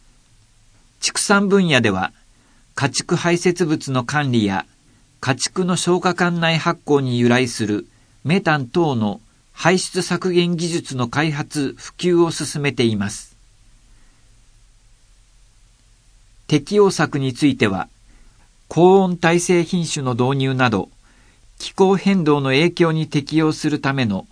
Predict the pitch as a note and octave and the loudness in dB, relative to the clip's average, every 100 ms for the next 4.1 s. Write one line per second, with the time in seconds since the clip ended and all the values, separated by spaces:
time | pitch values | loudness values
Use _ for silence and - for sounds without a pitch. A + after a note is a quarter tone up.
0 | - _ _ - - D3 D3+ - B2 - | -20 _ _ -8 -2 -2 -2 -2 -2 -2
1 | - - - - F#3+ E3+ D#3 C#3+ C3 A#2+ | -10 -20 -14 -2 -2 -2 -4 -2 -4 0
2 | D3 E3+ E3 E3+ F3 - - D#3+ D#3 C#3 | 2 2 -2 -4 -6 -4 0 4 4 2
3 | D3 C3+ C#3+ C3 A#2 - A2 G2+ G2 - | 0 0 -2 -4 -4 0 0 0 -2 -6
4 | - | -14